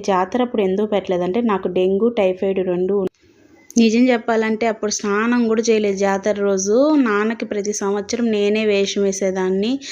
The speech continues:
ఆ, గంగమ్మ వేషము. ఈసారి వేయలేకుండా కూడా పోయినా, స్నానం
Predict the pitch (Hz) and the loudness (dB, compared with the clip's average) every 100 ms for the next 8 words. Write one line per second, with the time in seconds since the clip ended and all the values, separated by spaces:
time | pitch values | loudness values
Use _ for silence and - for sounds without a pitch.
0 | - - - - 196 190 190 190 196 196 | -12 -14 -12 -2 0 2 2 2 2 2
1 | 190 185 - 196 220 202 202 190 190 190 | 0 0 -2 -4 -2 -2 -2 -2 0 0
2 | 196 190 190 190 190 190 190 185 190 190 | 0 -2 -2 -2 0 -2 -2 -2 -2 -2
3 | 190 185 190 | 0 2 2